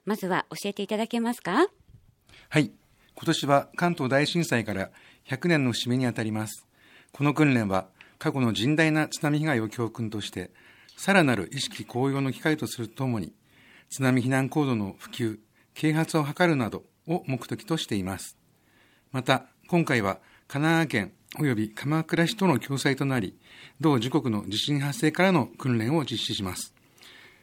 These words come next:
Speaker 2: 訓練の概要ですが、十一月五日日曜日、相模トラフ沿いの海溝型地震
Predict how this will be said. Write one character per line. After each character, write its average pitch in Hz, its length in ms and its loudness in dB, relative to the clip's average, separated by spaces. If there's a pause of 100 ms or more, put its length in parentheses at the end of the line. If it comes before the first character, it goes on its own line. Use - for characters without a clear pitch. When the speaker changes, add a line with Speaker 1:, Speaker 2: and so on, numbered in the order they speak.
(180)
Speaker 2:
訓 202 160 6
練 170 180 8
の 107 140 2
概 135 200 4
要 135 120 4
で 135 80 2
す 117 120 -4
が、 95 200 0 (420)
十 131 140 0
一 139 180 0
月 135 260 0
五 - 180 -4
日 120 120 0
日 113 260 0
曜 143 120 4
日、 87 120 -10 (640)
相 147 320 -2
模 160 120 2
ト 160 120 0
ラ 156 120 4
フ 151 140 2
沿 143 140 2
い - 20 0
の 131 260 -2 (280)
海 143 220 0
溝 147 220 0
型 135 320 -2
地 123 100 -4
震 - 240 -6